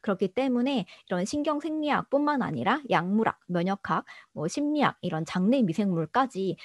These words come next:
굉장히 많은 분야들이 그 만성 통증과 관련이 되어 있다고 알려져 있고, 이런 이유 때문에 치료법 또한 굉장히 다양하게, 네, 연구가 되고 있습니다.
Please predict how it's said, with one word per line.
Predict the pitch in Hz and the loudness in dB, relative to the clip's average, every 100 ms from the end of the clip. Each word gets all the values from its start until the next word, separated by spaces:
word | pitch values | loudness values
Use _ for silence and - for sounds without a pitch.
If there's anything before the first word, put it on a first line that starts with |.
| - | -12
굉장히 | - 196 196 269 269 240 | -2 0 2 2 4 4
많은 | 170 160 214 254 240 190 156 - | 4 2 2 2 2 0 -2 -4
분야들이 | - 190 226 220 175 165 160 - - | 0 2 2 2 0 0 -2 -4 -10
그 | - | 0
만성 | 165 175 214 | 2 2 0
통증과 | 262 262 254 233 | 0 0 0 0
관련이 | 208 170 180 202 | 0 0 2 2
되어 | 190 175 170 - | 0 0 0 0
있다고 | - - 208 196 | -2 0 2 4
알려져 | 123 170 190 196 | 4 4 2 2
있고, | 175 - - 233 - - - | 0 0 0 0 -2 -10 0
이런 | 196 233 233 208 165 | 4 6 6 4 2
이유 | 180 196 | 2 2
때문에 | 185 277 254 214 262 202 | 6 6 6 4 2 0
치료법 | - 320 320 - - | 0 -2 0 2 2
또한 | - 269 240 | 4 4 4
굉장히 | 214 180 247 262 233 | 2 2 4 2 2
다양하게, | 180 165 196 226 175 156 160 160 - - | 0 2 2 2 0 0 0 0 -6 -4
네, | 160 | 0
연구가 | 170 175 190 165 165 | 0 0 0 0 0
되고 | - 180 190 | 0 0 -2
있습니다. | - - 220 165 156 - | -4 -2 0 0 -2 -6